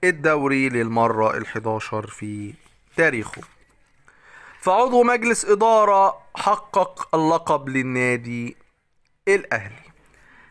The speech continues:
ففي عشرين يونيو ألف تسعمية وتمانين، وتحديدا في القمة رقم ستة وأربعين ببطولة الدوري العام المصري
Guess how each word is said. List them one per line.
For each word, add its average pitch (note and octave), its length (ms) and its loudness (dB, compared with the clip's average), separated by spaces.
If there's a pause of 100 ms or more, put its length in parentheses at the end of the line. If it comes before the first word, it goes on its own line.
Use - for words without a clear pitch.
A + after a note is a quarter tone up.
ففي C#3+ 400 0
عشرين F3+ 420 0
يونيو A3 460 4
ألف A#3 200 0
تسعمية A#3 420 2
وتمانين، B3 600 2
وتحديدا F#3+ 640 0
في F3 440 -2
القمة E3 920 -2 (540)
رقم D3+ 280 0
ستة G#3+ 340 0
وأربعين F#3 420 2
ببطولة E3+ 480 0
الدوري D#3 440 0
العام D3 320 0
المصري C3+ 520 -4